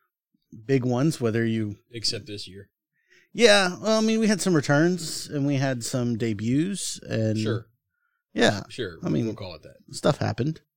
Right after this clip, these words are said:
Speaker 2: Okay.
Speaker 1: <laughs> Jason, how was your week?
Speaker 2: It was good. Um,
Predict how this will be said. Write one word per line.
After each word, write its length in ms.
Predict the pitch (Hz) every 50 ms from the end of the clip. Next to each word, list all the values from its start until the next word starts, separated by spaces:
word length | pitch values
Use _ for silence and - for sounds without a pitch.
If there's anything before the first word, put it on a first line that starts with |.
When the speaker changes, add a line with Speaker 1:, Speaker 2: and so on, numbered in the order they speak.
| _ _ _ _ _ _ _ _ _ _ _ _ _ _
Speaker 2:
Okay. 240 | 151 151 - 117 113 - _ _ _ _ _ _ _ _ _ -
Speaker 1:
<laughs> 1500 | 143 - - - - - - 240 - - - 381 - - - _ _ _ _ _ _ _ _ - - - - _ _ -
Jason, 340 | - - 190 190 - 185 165
how 120 | 165 160 160
was 100 | 156 -
your 120 | 156 143
week? 280 | 135 127 110 - - - _ _ _ _ _ -
Speaker 2:
It 20 |
was 120 | 254 233 220
good. 320 | 262 269 - - 202 - _ _ _ _ _ -
Um, 560 | 120 123 127 123 123 120 113 110 104 92